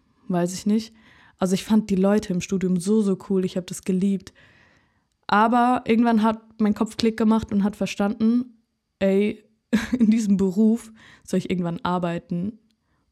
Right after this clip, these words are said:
Und da hab ich gecheckt, nee, das will ich gar nicht. Ich kann mir nicht vorstellen, so lange im Büro zu hocken. Dadurch, dass ich dual studiert hab, hab ich ja auch in der Firma gearbeitet. Und mir hat das überhaupt nicht gefallen, dieses Büroleben.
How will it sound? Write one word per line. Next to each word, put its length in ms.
Und 120
da 120
hab 100
ich 120
gecheckt, 360
nee, 140
das 400
will 120
ich 140
gar 180
nicht. 240
Ich 140
kann 160
mir 80
nicht 200
vorstellen, 680
so 140
lange 240
im 80
Büro 280
zu 200
hocken. 380
Dadurch, 340
dass 200
ich 120
dual 240
studiert 380
hab, 260
hab 120
ich 100
ja 180
auch 120
in 60
der 80
Firma 320
gearbeitet. 640
Und 100
mir 100
hat 140
das 180
überhaupt 760
nicht 220
gefallen, 540
dieses 300
Büroleben. 880